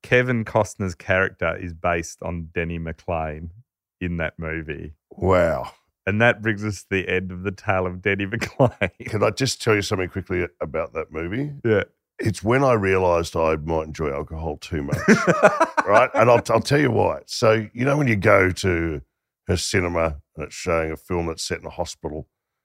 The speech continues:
Speaker 2: and you're with a nurse or a doctor and they start going,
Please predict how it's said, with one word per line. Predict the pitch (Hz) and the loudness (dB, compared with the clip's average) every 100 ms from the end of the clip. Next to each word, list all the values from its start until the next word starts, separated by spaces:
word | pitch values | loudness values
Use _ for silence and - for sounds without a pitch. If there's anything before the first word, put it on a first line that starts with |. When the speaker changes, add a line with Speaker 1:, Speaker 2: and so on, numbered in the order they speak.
| _ _ | _ _
Speaker 2:
and | 95 | 0
you're | 98 | 0
with | 92 | 0
a | 78 | -4
nurse | 78 87 90 - | -2 0 -2 -4
or | 78 | -8
a | |
doctor | 71 76 _ 107 107 | -6 -10 _ -4 -2
and | 90 | 2
they | 98 | 0
start | - - 107 98 | 0 4 4 4
going, | 95 87 85 80 | 2 2 2 -2